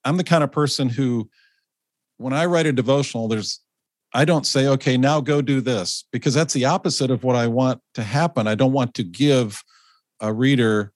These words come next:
something to do because that's performance, but it always points them back to their relationship, the depth of their relationship with Christ. And that's what the Fresh Bread devotionals do. So if you go to my website,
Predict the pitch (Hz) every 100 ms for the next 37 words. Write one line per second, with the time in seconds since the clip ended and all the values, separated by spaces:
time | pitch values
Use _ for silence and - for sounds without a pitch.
0 | _ - - 143 135 120 107 - 82 120
1 | 131 92 78 - 107 110 110 123 - -
2 | - 131 120 90 - - - _ _ -
3 | 120 - 131 156 160 127 - 156 143 -
4 | 113 101 - 120 123 120 - - 123 101
5 | 101 98 95 101 107 107 - 95 - 87
6 | 101 - 110 113 - - _ _ 98 95
7 | 92 95 92 101 107 95 87 87 - 92
8 | 85 - 92 87 - 95 107 110 - 101
9 | - _ _ _ _ 95 - 120 104 -
10 | 113 107 90 87 95 98 - 95 85 -
11 | 98 87 117 101 135 143 135 120 117 120
12 | 120 - 113 110